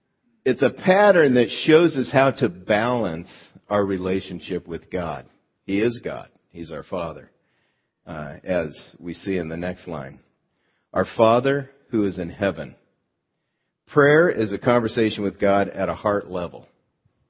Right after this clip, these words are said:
Our, our Father. It's, it's interesting. In having us say "Our Father," it reminds us that we're a part of a bigger family. That we, we are connected. Those of us who've decided to follow Christ as,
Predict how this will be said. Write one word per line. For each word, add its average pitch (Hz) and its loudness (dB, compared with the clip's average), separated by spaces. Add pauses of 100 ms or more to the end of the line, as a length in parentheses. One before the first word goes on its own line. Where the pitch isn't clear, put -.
(1160)
Our, 87 -2
our 92 -2
Father. 92 0
It's, 98 -8
it's 113 -8
interesting. 117 4 (1080)
In 123 0
having 147 2
us 117 -2
say 107 0
"Our 95 0
Father," 101 -4
it 110 -2
reminds 117 2
us 90 -6 (520)
that 127 6
we're 165 8
a 208 2
part 156 4
of 131 0
a 98 0
bigger 117 -2
family. 95 -6 (1300)
That 98 0
we, 123 2
we 131 2
are 117 4
connected. 98 -4
Those 110 0
of 117 -4
us 110 2
who've 101 -4
decided 98 -2
to - -20
follow 98 0
Christ 95 -4
as, 90 -10